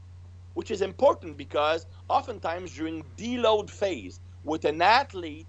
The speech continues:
with a very short off season, so they don't, they, they can't afford to waste one week not getting stronger. Instead of lowering the relative intensity during a deload, I will decrease the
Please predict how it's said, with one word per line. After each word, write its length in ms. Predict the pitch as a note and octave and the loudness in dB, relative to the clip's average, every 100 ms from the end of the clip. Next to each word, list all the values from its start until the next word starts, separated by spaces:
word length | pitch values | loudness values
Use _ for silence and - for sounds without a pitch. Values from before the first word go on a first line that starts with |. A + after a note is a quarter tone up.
| - - | -18 -12
with 160 | D#3 E3+ | -6 -4
a 60 | |
very 480 | C#3+ C#3+ G#3 A#3+ B3 | -4 0 -2 -2 -6
short 600 | - - A3 G3+ C3 E3+ - - - - - - - | -10 -6 -2 0 0 -4 -10 -14 -14 -14 -14 -10 0
off 220 | F3 F3 | 0 0
season, 440 | - G#3+ G#3 A#2+ F2 - - | -8 -14 -12 -12 -14 -16 -14
so 120 | - | -8
they 140 | E3+ G#3+ | -4 0
don't, 280 | A#3 A#3 F3+ | 0 0 -6
they, 120 | F#3+ - | -8 -2
they 140 | F3 | -4
can't 400 | - A#3 A#3+ B3 - | 0 2 2 2 -2
afford 520 | E3+ - F3+ F#3 G3 - - - | -2 0 2 2 0 -8 -18 -14
to 100 | F3 | -10
waste 500 | C#3+ E3+ F#3+ G3 - | 0 0 0 -4 -12
one 440 | - E3 F#3 F#3 D3+ | -2 4 6 4 -2
week 360 | D#3 F#3 F#3+ - | 0 -2 -4 -2
not 300 | D#3 E3 D#3 | 4 4 4
getting 240 | D#3 D#3+ | -2 -2
stronger. 720 | - - D#3+ E3+ F3+ A#2 D2+ - - - - - | -8 -2 2 2 2 -6 -8 -12 -18 -18 -14 -8
Instead 360 | E3 D#3+ B3 | -6 4 6
of 160 | A#3 D#3+ | 6 6
lowering 800 | D#3+ F#3 B3 B3+ A3+ E3+ E3 E3+ | 4 6 6 6 2 0 -6 -8
the 120 | C#3 | -8
relative 580 | B2 D3+ B3 A#3 G3+ F3+ | -6 -4 -4 -4 -6 -10
intensity 720 | A3 - - A3 - D3+ C3 C3 | -10 -10 -6 -6 -6 -14 -14 -14
during 220 | C#3 B2 | -12 -10
a 40 | |
deload, 560 | A2 G#3+ B3 D3+ C3 C3+ - - - | -10 -12 0 2 2 0 -8 -18 -6
I 120 | - C#3 | 0 0
will 320 | C#3+ D#3 D3 - - - - | 0 -2 -2 -8 -16 -16 -6
decrease 560 | B3+ D4 - F#3+ F3 | -4 -4 -8 -10 -10
the 140 | C3 | -12